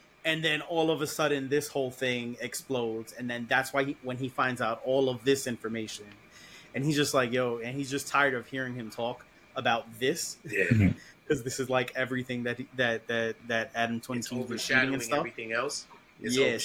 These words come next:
Speaker 2: overshadowing
Speaker 1: he, he's
Speaker 2: everything
Speaker 1: like,
Speaker 2: else.
Speaker 1: "I, I
Speaker 2: That's
Speaker 1: really
Speaker 2: right.
Speaker 1: don't care about it." Like, he doesn't really care about it, so it's, like, whatever for him,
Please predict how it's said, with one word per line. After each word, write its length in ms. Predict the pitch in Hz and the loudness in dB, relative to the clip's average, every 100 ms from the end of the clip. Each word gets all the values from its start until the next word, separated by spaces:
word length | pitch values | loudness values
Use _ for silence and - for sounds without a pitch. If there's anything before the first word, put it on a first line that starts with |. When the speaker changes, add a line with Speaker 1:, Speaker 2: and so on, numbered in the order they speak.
| - | 2
Speaker 2:
overshadowing 160 | 110 165 | 2 2
Speaker 1:
he, 60 | 151 | 0
he's 0 | 160 160 | -2 0
Speaker 2:
everything 40 | 143 | 2
Speaker 1:
like, 100 | 131 | 2
Speaker 2:
else. 120 | 117 | 2
Speaker 1:
"I, 40 | 135 | 2
I 60 | 135 143 | 2 2
Speaker 2:
That's 120 | 147 | 2
Speaker 1:
really 120 | 147 | 0
Speaker 2:
right. 40 | 135 | -2
Speaker 1:
don't 200 | 127 120 | -4 -8
care 260 | - 131 | -4 -2
about 240 | 143 113 107 | 0 -2 -4
it." 240 | 107 110 | -8 -6
Like, 160 | 131 127 | -6 -4
he 120 | 190 | 2
doesn't 260 | 202 143 135 | 2 2 0
really 160 | 135 135 | 0 0
care 200 | 190 190 | 0 0
about 240 | 120 104 | 0 -2
it, 60 | - | -10
so 260 | - 127 120 | -6 -2 -2
it's, 140 | - | 0
like, 180 | 127 113 - | -2 -2 -6
whatever 480 | 120 127 139 113 104 | 0 2 2 0 -12
for 160 | - | -10
him, 180 | 110 107 | -8 -8